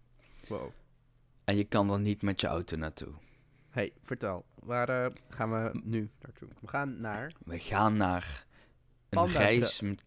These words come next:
Speaker 2: Klaas
Speaker 1: Oh, nee.
Speaker 2: Vaak. Nee, we gaan dus naar Pandadroom. Het, het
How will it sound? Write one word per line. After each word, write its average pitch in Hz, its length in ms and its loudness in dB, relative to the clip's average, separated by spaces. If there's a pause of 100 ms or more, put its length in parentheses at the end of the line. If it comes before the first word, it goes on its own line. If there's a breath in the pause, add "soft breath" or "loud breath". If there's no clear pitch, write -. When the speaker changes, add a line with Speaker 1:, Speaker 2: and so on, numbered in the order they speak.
(140)
Speaker 2:
Klaas 95 340 4
Speaker 1:
Oh, 104 60 2
nee. 98 100 -4
Speaker 2:
Vaak. - 600 0 (140)
Nee, 92 280 -4
we 95 60 -8
gaan 107 260 2
dus 107 220 0
naar 107 260 2 (640)
Pandadroom. 101 800 8 (640 soft breath)
Het, 101 200 -4
het - 380 -6